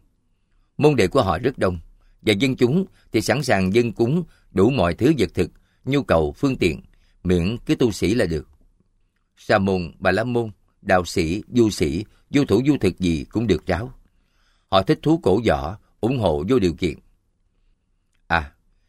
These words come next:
đúng là có một cái thời thật lạ lùng. Đúng là thời của trăm hoa đua nở, bên cái dòng tư tưởng tự do chảy tràn lan vô giới hạn.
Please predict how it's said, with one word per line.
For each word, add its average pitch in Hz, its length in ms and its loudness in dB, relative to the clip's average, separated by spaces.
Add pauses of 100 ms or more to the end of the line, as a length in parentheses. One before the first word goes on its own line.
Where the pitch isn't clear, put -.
(180)
đúng 123 240 2
là 82 280 2
có 135 140 -4
một 92 140 -2
cái 143 120 -4
thời 82 300 -2
thật 85 220 -6
lạ 82 120 0
lùng. 80 220 -8 (540)
Đúng 156 200 2
là 85 420 0
thời 92 260 2
của 135 100 -8
trăm 135 220 -2
hoa 127 120 0
đua 123 180 0
nở, 85 320 -4 (320)
bên 101 280 4
cái 170 140 0
dòng 87 180 0
tư 160 160 2
tưởng 92 380 -2 (280)
tự 87 260 2
do 107 280 4 (260)
chảy 95 260 2
tràn 80 280 0
lan 92 220 -2 (140)
vô 101 240 0
giới 131 140 0
hạn. 87 160 -8